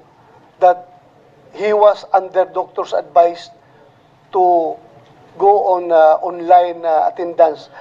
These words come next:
to this hearing. But unfortunately, ngayon mo lang sinabi na wala palang advice ang doktor. Kaya, as chairman, I have to rule not to continue with the questioning of James Kumar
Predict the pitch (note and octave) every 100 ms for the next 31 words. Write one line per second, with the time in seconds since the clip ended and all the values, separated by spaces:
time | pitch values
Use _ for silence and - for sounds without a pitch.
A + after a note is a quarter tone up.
0 | - F3+ E3 - E3 E3 D3+ - _ _
1 | _ _ _ _ - - - F3+ F3+ G3
2 | G3 A#3 A3+ A3 G#3+ A3+ G3+ F3+ E3 F#3
3 | G#3 G#3+ G#3 F#3+ G3+ G3 F#3+ F3 D#3+ E3
4 | F#3 - F3+ F3+ F#3 F3+ E3+ E3+ E3+ -
5 | F3+ E3 D#3 - _ _ - - _ _
6 | - F3+ F3+ D#3+ - - _ - F3 -
7 | A3+ F#3+ F#3+ F#3 F3+ F3 F3+ - F#3 F#3
8 | F#3 F3 E3 _ _ _ G3 G3 - F3+
9 | F3+ G3 F#3+ F#3 F3 E3 E3+ E3+ F3 D#3+
10 | F3+ E3 E3 D#3+ E3+ D3+ - F3 D3